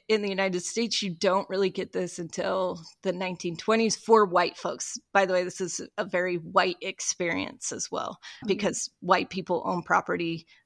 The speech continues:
Speaker 1: at much greater rates than folks of color around the country. Women's suffrage is a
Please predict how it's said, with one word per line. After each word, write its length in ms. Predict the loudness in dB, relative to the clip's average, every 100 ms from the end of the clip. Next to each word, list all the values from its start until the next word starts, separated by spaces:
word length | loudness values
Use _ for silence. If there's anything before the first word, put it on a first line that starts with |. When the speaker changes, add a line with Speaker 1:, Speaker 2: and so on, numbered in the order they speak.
| _ -4
Speaker 1:
at 180 | -4 -2
much 320 | -4 -4 -8
greater 400 | 0 2 4 4
rates 460 | 4 2 0 -8 -12 -2
than 340 | -2 -2 -6 -10
folks 300 | -4 -4 -2
of 140 | -8
color 440 | -4 -2 -2 -4 -6
around 300 | -4 -4 -4
the 60 | -6
country. 460 | -8 -8 -6 -8 -6
Women's 420 | 6 8 8 6
suffrage 400 | 6 4 4 0
is 80 |
a 60 | 0